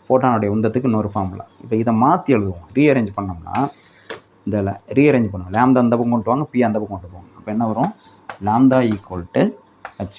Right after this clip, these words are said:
by P-ன்னு கிடைக்கும். Lambda equal to H by P. இது என்னது? அஹ், ஃபோட்டானுடைய அலைநீளத்துக்கான ஃபார்முலா H by P இல்லையா? இது ஃபோட்டானுடைய அலைநீளம், இது ஃபோட்டானுடைய உந்தம். இதே போ-,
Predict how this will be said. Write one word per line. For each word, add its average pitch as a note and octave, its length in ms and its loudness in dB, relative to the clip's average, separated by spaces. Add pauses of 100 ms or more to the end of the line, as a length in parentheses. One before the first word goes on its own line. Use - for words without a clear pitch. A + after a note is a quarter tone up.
(100)
by A#2+ 120 2 (520)
P-ன்னு A2+ 260 0
கிடைக்கும். E2+ 300 -14 (1080)
Lambda A#2+ 340 2
equal G2+ 200 -4
to C3 140 -4
H - 180 -18
by A#2 80 2 (140)
P. F#2+ 120 -12 (300)
இது G#2+ 220 -6
என்னது? B2+ 280 2 (840)
அஹ், G#2+ 340 -2
ஃபோட்டானுடைய C#3 580 2 (100)
அலைநீளத்துக்கான A#2+ 720 0
ஃபார்முலா F2+ 360 -8 (540)
H G#2 140 -10 (100)
by C3 120 4 (220)
P G2+ 120 -6 (380)
இல்லையா? G#2+ 200 -2 (400)
இது G2+ 180 -8
ஃபோட்டானுடைய A#2+ 480 2
அலைநீளம், C3+ 440 2 (320)
இது G#2+ 200 0
ஃபோட்டானுடைய A2+ 500 2 (260)
உந்தம். G2 280 -8 (540)
இதே C3+ 300 4 (220)
போ-, C3 180 6